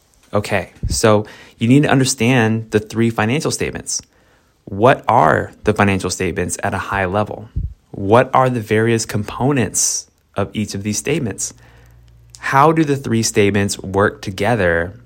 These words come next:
under different scenarios? What happens when a sale is made? What happens when there's depreciation or amortization?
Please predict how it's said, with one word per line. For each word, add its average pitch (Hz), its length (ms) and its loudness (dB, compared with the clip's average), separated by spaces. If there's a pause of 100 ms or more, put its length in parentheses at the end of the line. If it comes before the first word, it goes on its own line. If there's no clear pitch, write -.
(180)
under 104 320 0
different 98 440 -4
scenarios? 104 920 -4 (680)
What 92 180 -4
happens 98 500 -2
when 107 200 0
a - 20 -2
sale 131 400 0
is 95 160 -2
made? - 340 -8 (520)
What - 180 -6
happens 104 540 -4
when 104 180 0
there's 107 320 2
depreciation 107 1040 -2 (640)
or - 200 0
amortization? 107 1000 0